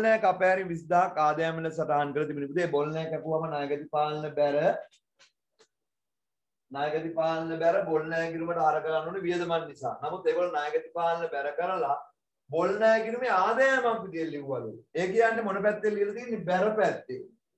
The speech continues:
ඒක ණය ගැති පාන්නත් බැර, පොල් ණයත් බැර. ඒතකොට ගිණුම් දෙකෙන් බැර, හර පැත්තේ හතළිස් දහක් අඩුයි.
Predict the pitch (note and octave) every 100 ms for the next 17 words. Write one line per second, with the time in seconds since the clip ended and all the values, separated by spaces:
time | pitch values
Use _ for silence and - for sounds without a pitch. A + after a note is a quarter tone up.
0 | _ _ _ E3 E3 D#3 D#3+ G3 G#3 G#3
1 | G#3 G#3 G#3 G#3 A3 A3+ G#3+ G3 F#3+ G3
2 | G3+ G3 E3+ E3+ C#3 C3 E3+ E3 F3 F3+
3 | F3 F3+ F#3+ F3+ F3 F#3+ F#3 E3+ E3+ F3+
4 | F3+ F3+ E3+ E3+ - E3+ E3 D#3+ D3+ D#3